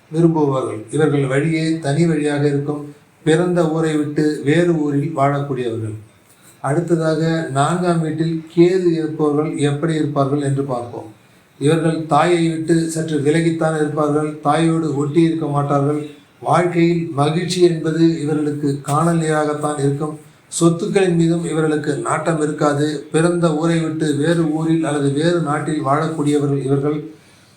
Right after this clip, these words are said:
இவர்களுடைய வாழ்வில் எதிர்பார்க்கா-,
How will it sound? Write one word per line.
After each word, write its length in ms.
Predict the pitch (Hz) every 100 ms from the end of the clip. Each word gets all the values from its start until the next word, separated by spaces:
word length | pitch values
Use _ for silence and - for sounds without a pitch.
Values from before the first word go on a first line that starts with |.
| _ _ _ _ _ _
இவர்களுடைய 680 | 160 165 160 156 147 135 -
வாழ்வில் 440 | 131 160 170 175 120
எதிர்பார்க்கா-, 720 | 131 156 170 170 165 160 165